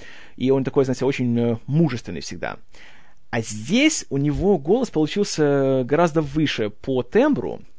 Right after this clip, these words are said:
и он такой какой-то более вкрадчивый, что ли, более, в самом страшном смысле слова, игривый какой-то, такой, эм, вот его очень трудно забыть и выбросить, э, из памяти.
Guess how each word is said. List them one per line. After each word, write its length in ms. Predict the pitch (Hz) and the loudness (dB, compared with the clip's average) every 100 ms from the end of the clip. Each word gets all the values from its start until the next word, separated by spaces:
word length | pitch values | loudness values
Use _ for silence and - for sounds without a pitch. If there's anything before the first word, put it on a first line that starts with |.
| - | -4
и 60 | 139 | -2
он 120 | 196 | 0
такой 200 | 208 226 | 0 -2
какой-то 220 | 220 196 | 0 -2
более 760 | 143 185 190 180 170 156 143 127 - - - | 0 0 4 4 6 6 4 2 -8 -16 -16
вкрадчивый, 800 | - - 110 165 277 - 135 87 | -14 -8 -2 0 0 0 -2 -4
что 260 | - 73 | -8 -8
ли, 240 | 67 50 - - - | -10 -10 -14 -16 -12
более, 840 | 98 120 165 190 160 165 160 143 - - - - | -10 4 6 6 4 4 6 6 2 -12 -16 -12
в 80 | - | -2
самом 260 | - 170 165 | 4 6 6
страшном 340 | - 170 160 | 4 4 2
смысле 200 | 156 151 | -4 -2
слова, 240 | 170 160 151 - | 4 6 4 2
игривый 640 | 143 127 135 202 220 123 | -2 -2 0 2 2 2
какой-то, 440 | 113 - 104 87 | -2 -6 -4 -4
такой, 540 | 82 - 135 135 127 123 | -8 -2 2 4 4 2
эм, 580 | 120 117 113 110 104 104 - - - | 2 2 0 -2 -4 -6 -12 -16 -10
вот 200 | 131 147 - | -6 -6 -8
его 400 | 139 160 190 185 | -2 2 4 4
очень 220 | 170 190 | 2 0
трудно 260 | 202 170 139 | 0 0 2
забыть 400 | 151 151 196 - | 2 2 -2 -2
и 100 | 135 | 0
выбросить, 560 | 127 170 143 143 131 | 4 4 2 -2 -2
э, 240 | 123 127 123 | 0 2 2
из 140 | 131 | 0
памяти. 600 | - 120 78 - - 55 | -2 -2 -2 -8 -10 -10